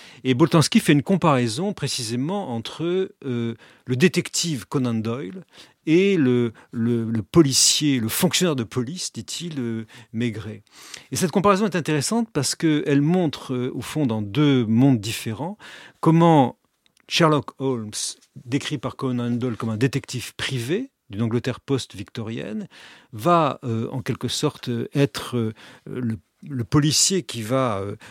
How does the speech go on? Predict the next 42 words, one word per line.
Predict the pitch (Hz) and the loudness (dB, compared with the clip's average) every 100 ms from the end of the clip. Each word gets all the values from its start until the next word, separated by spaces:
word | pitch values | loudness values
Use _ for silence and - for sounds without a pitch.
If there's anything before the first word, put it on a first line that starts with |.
| - - | -16 -2
comme | 120 | 0
un | 120 | 4
entomologiste, | 143 135 135 123 127 123 143 - - 113 | 4 4 2 2 0 -2 -2 -4 -4 -8
décortiquer | 107 92 135 - - - - 135 | -8 -4 -2 -2 -6 -8 -4 -2
les | 120 | -2
faits | - - 226 226 | -6 -6 -8 -10
et | 127 | -10
ne | 131 | -10
pas | 190 | -8
s'intéresser | - 139 127 123 - | -8 -8 -8 -8 -8
tellement | 117 117 107 110 107 - _ | -10 -8 -8 -8 -10 -14 _
aux | 143 107 | -12 -10
hommes, | 120 170 214 _ - - - - | -10 -12 -16 _ -20 -20 -20 -8
avec | 135 127 147 - | -2 0 -2 -4
une | 147 131 123 117 110 | -2 0 0 -2 -4
technique | - - 151 143 - | -4 -4 -6 -8 -8
scientifique | - - 180 - 160 - 151 - | -4 -2 -2 -4 -6 -6 -10 -8
et | 127 | -8
froide | - - 170 139 101 - - | -8 0 2 2 -4 -18 -8
d'approche | 113 120 - 123 110 | -6 -6 -6 -6 -6
de | 113 | -6
la | 110 | -4
réalité. | 101 101 98 - 208 - - - - - - 135 | -4 -8 -10 -10 -12 -14 -20 -20 -20 -20 -16 -8
Euh, | 131 | -4
il | 160 156 | 0 2
va | 175 | 2
considérer | 139 - 147 | 2 2 4
le | 151 | 4
policier | - 127 - - | 4 0 2 0
comme | 120 | -2
beaucoup, | 107 113 - - _ - | -4 -10 -16 -20 _ -14
beaucoup | 113 - 113 107 | -14 -12 -14 -12
trop | - 127 | -8 2
rudimentaire | 143 139 139 139 - 156 - | 4 4 0 -4 -6 -8 -8
par | 117 | -12
rapport | 107 - | -12 -12
au | 107 | -10
savoir | 107 120 104 113 | -10 -8 -8 -10
qui | - 107 | -12 -14
est | |
le | 101 | -10
sien. | - - 170 | -8 -8 -10